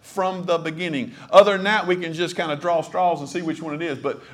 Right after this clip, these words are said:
that was one of the qualifications that they would go, is that he had been with us. He had been taught by Jesus. But not only that, an apostle was someone who not only been taught by Jesus, but who has been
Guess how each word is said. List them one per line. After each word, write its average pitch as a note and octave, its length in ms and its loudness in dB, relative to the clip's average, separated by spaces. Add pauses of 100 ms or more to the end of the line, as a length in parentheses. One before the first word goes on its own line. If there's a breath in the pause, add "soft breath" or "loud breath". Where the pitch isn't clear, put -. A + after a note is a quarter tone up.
(140)
that F3+ 300 4
was D#3+ 160 0
one G3 220 -2
of F#3+ 60 -6
the E3+ 100 -2
qualifications E3 1300 -2 (220 loud breath)
that D3 220 2
they D#3 120 2
would D3+ 240 -2
go, F#3 280 2
is B2+ 180 -6
that C#3 160 0
he D#3 100 -2
had B2 240 -4
been F#3 200 -2
with F3 160 -6
us. E3+ 200 -2
He D#3+ 80 -4
had C#3+ 120 -6
been D3 140 -6
taught F3+ 380 2
by D3+ 160 0
Jesus. C#3+ 640 -10 (420 loud breath)
But E3 160 6
not F3+ 240 2
only A3 320 -2
that, B2+ 540 -2 (380 soft breath)
an D#3 100 -2
apostle F#3+ 460 2
was F3 140 -4
someone F#3 300 -4
who E3+ 100 -6
not F3 180 0
only E3+ 120 -2
been D#3 160 -8
taught G#3 300 -2
by E3+ 100 4
Jesus, D3 320 -8
but C#3 300 -2
who F#3 220 -4
has E3+ 340 0
been D#3+ 500 -6